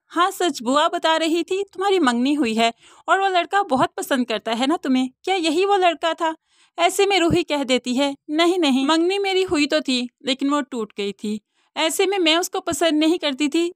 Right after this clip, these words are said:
इसलिए।" अब मुराद भी किचन के दरवाजे पर खड़ा इनकी बातें सुन रहा था, तो यहाँ पर अनीशा से पूछ लेती है, "ऐसा क्यों किया तुमने,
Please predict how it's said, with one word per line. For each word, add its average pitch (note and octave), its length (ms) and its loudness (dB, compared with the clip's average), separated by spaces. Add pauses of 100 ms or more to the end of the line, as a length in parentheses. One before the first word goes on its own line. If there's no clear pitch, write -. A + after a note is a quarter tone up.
(100)
इसलिए।" A#3 400 -2
अब G#3 120 0
मुराद D#4+ 460 2
भी F#4+ 140 0
किचन F4+ 340 0
के F4+ 120 -2
दरवाजे C#4+ 420 2
पर F4+ 180 -4
खड़ा D#4 320 0 (140)
इनकी C#4+ 260 -4
बातें A#3+ 320 0
सुन A3+ 160 -6
रहा G3 280 -2
था, G3+ 220 -4 (460)
तो F4+ 60 -6
यहाँ F4+ 320 2
पर F4+ 280 -6 (220)
अनीशा F4 380 2
से A4 160 0
पूछ D4 320 -4
लेती A#3+ 260 -2
है, C4+ 220 -2 (280)
"ऐसा E4+ 320 2
क्यों D#4+ 220 -2
किया G#3+ 240 0
तुमने, G#3 420 -4